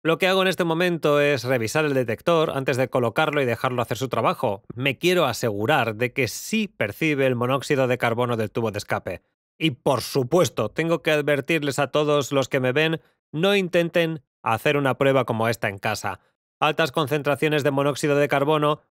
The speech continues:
pueden hacer que se mareen y se desmayen, lo cual podría resultar fatal. El manual del detector que estoy utilizando en este momento viene con una tabla que muestra cómo afectan a tu cuerpo la exposición a diferentes niveles de monóxido.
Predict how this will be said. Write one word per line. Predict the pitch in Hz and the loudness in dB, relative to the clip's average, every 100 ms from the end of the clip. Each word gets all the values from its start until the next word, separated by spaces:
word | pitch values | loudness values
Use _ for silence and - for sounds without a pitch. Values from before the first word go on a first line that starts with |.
| - | -2
pueden | 156 156 | 0 2
hacer | 139 151 143 | 2 0 0
que | 135 | -2
se | - 127 | 0 0
mareen | 113 110 160 185 185 _ - | 0 0 0 0 -4 _ -6
y | 131 | -6
se | - 123 | -2 -2
desmayen, | 107 120 170 117 95 101 | 0 0 0 0 -4 -6
lo | 127 123 | -2 0
cual | 143 143 | 2 2
podría | - 120 135 139 | 2 0 2 2
resultar | 123 - 107 - 147 151 | 0 -2 -6 0 0 0
fatal. | - 107 92 98 82 _ _ - | -2 -4 -2 -4 -6 _ _ -4
El | 151 | 0
manual | 151 156 160 185 185 | 2 2 2 4 2
del | 156 | 2
detector | 147 143 127 160 160 | 0 0 -2 0 0
que | 143 | 0
estoy | 120 147 | 0 0
utilizando | 135 127 120 143 131 | 0 -2 0 0 0
en | 135 | -2
este | 127 120 | -2 -4
momento | 104 107 165 180 131 131 151 _ _ | -2 -2 -2 0 2 0 -2 _ _
viene | 156 170 | -2 0
con | 165 165 | 0 0
una | 170 143 | 0 0
tabla | 160 156 139 | 0 0 0
que | 135 | 0
muestra | 143 147 147 | 0 0 0
cómo | 143 175 170 | 0 0 0
afectan | 131 160 151 151 135 | 0 0 0 0 -2
a | |
tu | 123 | -2
cuerpo | 107 147 143 123 135 | 0 2 2 0 2
la | 127 117 | 2 2
exposición | 113 - 120 123 - 147 | -2 -6 -6 -6 0 0
a | 135 | 2
diferentes | 120 123 131 135 120 | -2 -2 0 0 -2
niveles | 117 127 123 | -2 0 0
de | 117 | 0
monóxido. | 110 147 - 117 95 87 | -2 -2 -2 -4 -6 -10